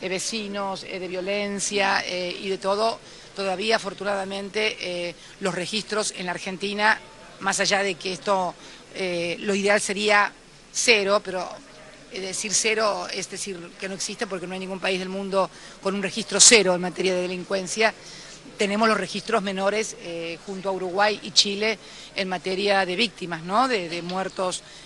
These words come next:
eh, fatales, ya sea por homicidios, por asalto con robo armada, si uno lo compara con algunas ciudades como Nueva York, Los Ángeles, eh, San Francisco, en fin,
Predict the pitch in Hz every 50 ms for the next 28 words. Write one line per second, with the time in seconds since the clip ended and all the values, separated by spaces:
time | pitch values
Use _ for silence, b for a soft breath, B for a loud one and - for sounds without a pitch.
0 | B B - - 170 160 - - - - - - - 190 180 - 190 185 196 196
1 | 190 165 170 - - 190 180 170 175 180 175 175 175 175 - - - - - -
2 | - - - - - 180 - - 190 190 196 196 180 185 170 - 175 170 165 -
3 | - 180 180 180 - 196 185 - - - 175 180 185 180 175 175 170 170 190 190
4 | 190 190 190 185 185 185 175 - B B B B B - - 190 190 185 180 -
5 | 185 175 202 196 196 190 185 175 180 180 190 180 - 180 180 185 190 190 - -
6 | B B B B B B B - 175 175 180 180 170 170 165 - - 202 202 202
7 | 190 190 185 180 180 175 - 175 175 160 - 190 185 185 185 185 180 170 - -
8 | 170 170 175 175 175 170 170 170 - - 214 - 175 170 170 170 165 165 165 165
9 | 165 B B B B B B B B - - - 180 160 175 170 160 - - 208
10 | 196 190 180 - - - 190 185 180 175 170 165 175 - 196 185 180 165 160 156
11 | -